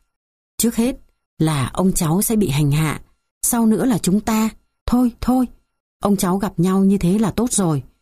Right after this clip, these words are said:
không thể chậm được nữa. Mau lên, mau lên, cháu rút đi." Hiếu ôm lấy ông òa khóc to. Ông Lẫm phải gỡ mãi, Hiếu mới rời ông ra. Ông Lẫm kéo Hiếu sành sạch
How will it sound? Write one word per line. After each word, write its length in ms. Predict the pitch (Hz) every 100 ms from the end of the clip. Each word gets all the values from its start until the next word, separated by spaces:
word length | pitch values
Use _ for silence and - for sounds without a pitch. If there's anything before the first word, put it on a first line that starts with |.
| _ _
không 180 | - 240
thể 260 | 208 160 131
chậm 300 | - 165 175
được 140 | 165
nữa. 240 | 170 170 - _ _ _
Mau 180 | 233 262
lên, 260 | 262 269 262
mau 140 | 269 269
lên, 160 | 285 277 - _ _ _
cháu 180 | 226 226
rút 200 | 311 339
đi." 200 | 294 294 - _ _ _ _
Hiếu 300 | 180 170 208 -
ôm 200 | 196 170
lấy 200 | 160 180
ông 240 | 180 175 165
òa 220 | 170 160
khóc 300 | 131 220 226
to. 280 | 202 185 175 - _ _ _ _ -
Ông 140 | 208
Lẫm 240 | 208 165 262
phải 220 | - 135
gỡ 160 | 135 139
mãi, 380 | 220 190 220 302 - _ -
Hiếu 240 | 180 185
mới 180 | 220 214
rời 240 | 202 160 139
ông 220 | 165 185
ra. 300 | 185 185 180 - _ _ _
Ông 180 | - 180
Lẫm 280 | 170 156 208 -
kéo 240 | - 156 185
Hiếu 280 | 180 175 220
sành 260 | - 165
sạch 220 | 131 160